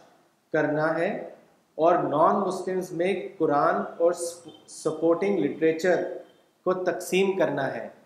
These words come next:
لیکن آج یہ بھی کلیئر ہوا کہ ان میں بھی سیکر کو تلاش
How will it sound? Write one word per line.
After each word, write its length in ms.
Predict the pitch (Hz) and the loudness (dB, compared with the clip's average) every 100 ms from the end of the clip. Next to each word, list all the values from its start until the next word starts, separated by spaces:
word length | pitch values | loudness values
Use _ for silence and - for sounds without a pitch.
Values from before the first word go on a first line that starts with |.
| _ _ _ _ _ _ _ _ _ _ _ _ _ - | _ _ _ _ _ _ _ _ _ _ _ _ _ -8
لیکن 380 | - 156 190 - | -2 0 0 2
آج 400 | 165 180 143 147 | 2 2 0 -2
یہ 60 | 156 | 0
بھی 140 | 214 | 0
کلیئر 280 | - 180 175 | 2 2 4
ہوا 320 | 170 170 175 | 4 4 4
کہ 120 | 202 175 | 0 0
ان 220 | 170 175 | 0 2
میں 160 | 202 | 2
بھی 240 | 208 196 220 | 4 2 0
سیکر 460 | 202 175 170 190 | -2 -4 -2 -2
کو 160 | 180 202 | 0 -2
تلاش 400 | 196 156 156 | 0 0 2